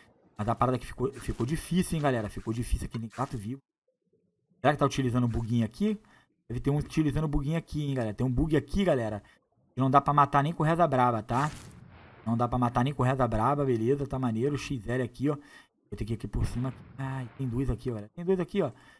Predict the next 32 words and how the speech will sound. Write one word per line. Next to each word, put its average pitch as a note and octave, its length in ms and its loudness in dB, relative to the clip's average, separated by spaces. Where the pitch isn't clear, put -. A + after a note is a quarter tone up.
Tá E3+ 100 6
os D#3+ 80 4
dois E3+ 180 6
bugados. D#3 460 6
Ó, C#3 160 4
tá D#3+ 140 2
os D#3 100 2
dois D#3+ 180 2
bugados, D#3 480 4
irmãozinho, D3+ 380 0
irmãozinho. C#3+ 580 0
Beleza, C#3 460 6
tá D3+ 140 0
maneiro. D3+ 500 2
Quando F3 140 2
fica - 180 4
bugado D#3+ 340 10
assim, E3+ 300 0
galera, G#2 420 0
não D3+ 80 -2
dá D3+ 160 10
pra D3+ 100 4
matar D#3+ 360 8
eles, D3+ 260 2
tá - 100 -2
vendo C#3+ 180 -2
aí, F3+ 120 2
ó? B2+ 120 2
Olha D#3+ 160 2
isso. C#3+ 300 0
Olha E3 100 2
isso. - 280 2